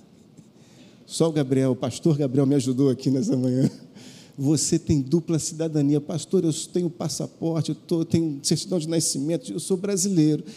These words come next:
Sim, mas você é cidadão do céu agora. Você é cidadão do céu.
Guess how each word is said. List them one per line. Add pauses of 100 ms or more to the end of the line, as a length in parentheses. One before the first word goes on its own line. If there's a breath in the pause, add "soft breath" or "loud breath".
(100)
Sim, (260 loud breath)
mas
você
é
cidadão
do
céu
agora. (1080 loud breath)
Você
é
cidadão
do
céu.